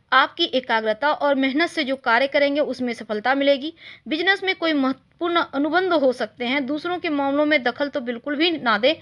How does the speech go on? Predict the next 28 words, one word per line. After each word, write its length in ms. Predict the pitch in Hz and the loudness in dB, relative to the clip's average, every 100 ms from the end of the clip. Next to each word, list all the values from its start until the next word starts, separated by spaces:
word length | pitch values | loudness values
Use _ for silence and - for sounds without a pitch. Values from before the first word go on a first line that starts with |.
| - - - | -10 -16 -2
ये 100 | 262 | 2
आपके 300 | 269 254 269 | 4 2 0
लिए 80 | 269 | -2
बिल्कुल 260 | 233 220 254 | -2 -8 -6
सही 240 | 247 277 | -4 -2
नहीं 160 | 277 240 | 0 0
रहेगा। 300 | 208 233 262 | 0 4 4
और 160 | 277 | 4
आज 240 | 190 285 262 | 2 0 0
हरे 320 | 202 240 339 | -2 0 2
फल 180 | 349 262 | 0 0
का 120 | 240 | 0
दान 260 | 220 214 | 0 -2
करें 200 | 208 208 | -4 -4
तो 100 | 240 | -2
उत्तम 320 | 285 156 202 185 | -4 -2 -4 -2
है। 200 | 151 - - - - - - - | -6 -8 -18 -16 -14 -12 -12 0
जो 100 | 381 | 4
युवा 360 | 349 339 339 349 - - | 4 4 0 0 -10 0
वर्ग 280 | 262 311 311 | 2 4 2
हैं, 260 | 320 330 | 0 -2
प्रतियोगिता 480 | 294 - 320 349 370 | -4 -2 -2 2 2
परीक्षा 460 | 359 302 294 339 320 - 247 269 | 4 0 0 0 0 -4 -12 -6
की 80 | 302 | -2
तैयारी 340 | 277 254 269 | 4 4 4
कर 200 | 320 311 | 2 2
रहे 180 | 285 294 | 4 2
हैं 220 | 294 349 | 2 -4